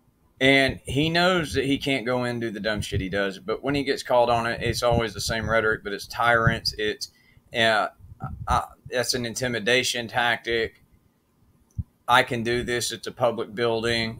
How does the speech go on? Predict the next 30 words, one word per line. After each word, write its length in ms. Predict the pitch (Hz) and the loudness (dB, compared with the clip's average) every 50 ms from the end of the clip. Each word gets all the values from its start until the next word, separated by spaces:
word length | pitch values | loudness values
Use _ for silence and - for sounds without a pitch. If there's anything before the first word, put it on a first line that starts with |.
| - _ - | -16 _ -4
I'm 120 | 113 117 | -2 -2
gonna 120 | 120 123 117 | -2 -2 -4
file 380 | - - 127 120 120 120 117 | 0 4 8 8 8 8 6
a 40 | 113 | 2
nineteen 440 | 113 117 117 120 - - 123 120 117 | 0 0 0 0 -4 -6 -6 -2 -2
eighty-three 500 | 117 113 110 104 - - - 117 117 117 | 0 -2 -2 -4 -6 -6 -2 0 0 2
on 180 | 117 117 113 113 | 2 0 0 0
you. 420 | 113 113 113 113 113 113 110 98 - | -2 -2 -2 -4 -4 -6 -8 -8 -4
I'm 220 | - 110 107 107 110 | -2 -2 0 0 0
leaving 320 | 120 127 120 113 120 120 | 0 0 0 0 -2 -2
under 260 | 120 120 113 110 107 | -2 0 0 -2 -2
duress." 840 | 95 101 104 101 110 113 117 117 113 107 107 - - - - - - - _ _ _ _ _ - - - _ | -2 -2 -2 2 4 6 6 6 6 4 0 -2 -4 -6 -6 -8 -12 -16 _ _ _ _ _ -20 -20 -20 _
I 120 | - 127 127 | -2 0 0
mean, 160 | 127 127 127 - _ _ _ _ _ _ _ _ _ _ _ 127 127 120 - - _ | 0 0 -4 -6 _ _ _ _ _ _ _ _ _ _ _ -6 -6 -6 -8 -10 _
of 80 | - 135 | -6 -4
his 160 | 120 113 110 | -4 -4 -2
videos, 480 | 113 143 156 139 127 117 107 107 101 107 | 0 0 0 2 2 2 0 0 0 -2
they're, 180 | 117 113 95 | -2 -4 -4
they're 220 | - 110 123 127 120 | -4 -2 0 0 0
a 40 | 117 | 0
little 280 | 120 131 127 120 - | 0 -2 -2 -2 -2
entertaining 500 | 117 117 110 104 - 127 131 139 135 120 | -2 -2 -4 -4 -2 -2 -2 -2 -2 -4
for 100 | 110 - | -8 -10
the 80 | 107 104 | -10 -8
simple 300 | - - 113 98 - 107 | -6 -6 -6 -8 -10 -8
fact 280 | 113 117 110 98 - - | -6 -6 -6 -6 -6 -10
that 80 | - | -8
he 160 | - 117 127 117 | -6 -6 -6 -4
will 240 | 101 123 123 127 | -2 0 0 -2
play 500 | 123 - - - 135 135 127 92 85 - | -2 -6 -2 0 2 2 2 2 -2 -6